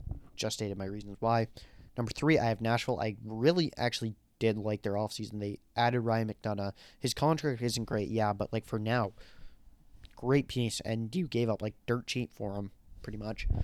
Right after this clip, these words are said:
It was basically just a salary dump, and McDonough's still a good player. Um, the offense could use some work, but, like, the defense is really good. You have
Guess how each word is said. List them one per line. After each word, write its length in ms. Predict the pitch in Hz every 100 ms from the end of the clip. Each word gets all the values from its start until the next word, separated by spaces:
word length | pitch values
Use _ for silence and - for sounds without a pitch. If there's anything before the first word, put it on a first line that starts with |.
| - -
It 40 |
was 120 | 123
basically 380 | - 131 - 131
just 200 | 120 107
a 40 | -
salary 340 | 113 123 104
dump, 240 | 95 101 -
and 260 | 107 95 92 - - - -
McDonough's 460 | 113 104 123 123
still 220 | - 110 107
a 60 | - -
good 200 | 120 110
player. 320 | - 107 98 - - - - - - - -
Um, 340 | - 98 98 - - - - - - - - - - - - -
the 80 |
offense 500 | 120 120 117 120 110 - - -
could 220 | - 127
use 160 | 120 123
some 140 | 120
work, 320 | 117 110 107 -
but, 100 | 113
like, 220 | 110 _
the 100 | 117
defense 240 | 113 107
is 60 | -
really 160 | 110
good. 240 | 104 107 101
You 100 | 110
have 180 | 101